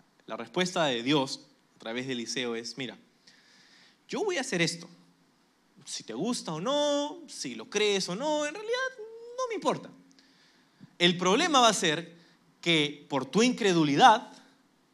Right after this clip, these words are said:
no vas a poder disfrutar de mis milagros. Por tu incredulidad vas a perderte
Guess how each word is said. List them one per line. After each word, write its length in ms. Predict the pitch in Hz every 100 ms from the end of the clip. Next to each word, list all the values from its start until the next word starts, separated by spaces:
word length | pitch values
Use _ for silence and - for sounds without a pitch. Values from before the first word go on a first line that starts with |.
| _ _ -
no 100 | 127
vas 160 | 131
a 80 | -
poder 220 | 123 117
disfrutar 400 | 110 113 107 113
de 80 | 113
mis 120 | 107
milagros. 520 | 90 101 95 - - - _ _ _ _ _ _ _ _ _ _ _ _ - - _
Por 120 | -
tu 120 | -
incredulidad 760 | 240 254 262 220 196 190 165 151
vas 200 | 165 185
a 100 | 170
perderte 800 | 135 135 170 175 - 113 113